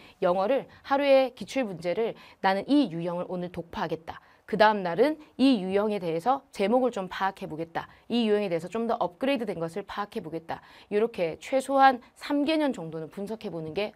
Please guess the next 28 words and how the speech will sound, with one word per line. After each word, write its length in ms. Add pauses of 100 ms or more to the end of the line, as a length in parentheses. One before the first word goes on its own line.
어떨까 460
싶어요. 380 (460)
이걸 200
하느냐 380
안 120
하느냐가 520 (220)
삼월 300
달에 200
여러분을 400
웃게 560 (140)
만들 340
수 340
있을 260
것 200
같아요. 360 (520)
자, 180 (160)
그럼 220
저는 360
다음 280
시간에 380
빈칸 440
추론이라는 600
유용한 340
캐스트를 400
들고 400
또 140
올 120
테니까 460